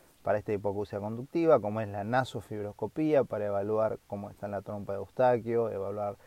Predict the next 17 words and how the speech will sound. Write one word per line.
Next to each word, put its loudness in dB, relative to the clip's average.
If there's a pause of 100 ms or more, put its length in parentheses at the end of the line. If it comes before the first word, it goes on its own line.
(220)
la 0
nariz, -4
cómo -8
respira -8
ese -10
paciente, -8
si -10
hay 0
alguna -4
otra -4
alteración. -4
A 0
veces -2
se -2
pueden -8
pedir -8
tomografías -4